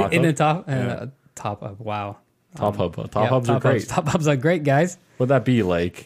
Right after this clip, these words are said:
Speaker 1: like a little chamber <laughs> where it's just the upper part of your body and your legs
Speaker 3: Yeah.
Speaker 1: are exposed to the elements?
Speaker 2: Yes, exactly.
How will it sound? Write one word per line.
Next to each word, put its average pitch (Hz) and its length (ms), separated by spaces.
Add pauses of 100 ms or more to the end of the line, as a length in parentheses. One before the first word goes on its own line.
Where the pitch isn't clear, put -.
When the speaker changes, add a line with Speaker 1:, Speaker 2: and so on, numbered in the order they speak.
Speaker 1:
like 90 180
a - 20
little 95 200
chamber 117 640
<laughs> - 20
where 107 180
it's 104 120
just 110 120
the 113 120
upper 107 260
part 127 260
of 120 60
your 131 100
body 131 340
and 107 100
your 98 120
legs 101 260
Speaker 3:
Yeah. 110 80
Speaker 1:
are 107 40
exposed 107 380
to 107 60
the 104 120
elements? 123 360 (220)
Speaker 2:
Yes, 113 420 (240)
exactly. 104 600